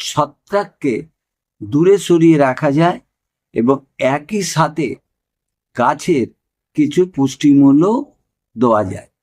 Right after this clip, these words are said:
তো সেই পেঁপে পাতার নির্যাস, তার মধ্যে কি এমন জিনিস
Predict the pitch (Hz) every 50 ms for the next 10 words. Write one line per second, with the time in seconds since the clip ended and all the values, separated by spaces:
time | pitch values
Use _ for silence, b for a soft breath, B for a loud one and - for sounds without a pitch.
0 | _ _ _ _ _ _ _ - 131 123 - - 170 175 180 165 _ - - 156
1 | 151 151 202 190 185 196 190 185 185 - 202 190 170 147 143 151 160 147 139 160
2 | 180 143 113 92 - - - _ _ _ _ _ _ _ _ _ _ _ _ _
3 | - 131 143 165 175 180 190 190 180 175 208 - - - 165 185 196 202 196 196
4 | 196 196 190 175 127 143 156 165 185 185 160